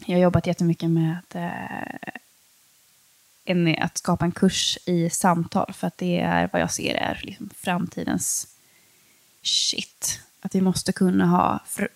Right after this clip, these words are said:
samtal. Vi, vi, vi drunknar i dialoger.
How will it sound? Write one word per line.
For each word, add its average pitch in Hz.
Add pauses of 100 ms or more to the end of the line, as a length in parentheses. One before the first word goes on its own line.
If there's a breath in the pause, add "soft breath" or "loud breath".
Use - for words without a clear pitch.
samtal. -
Vi, 196
vi, 190
vi 196
drunknar 202
i 170
dialoger. 190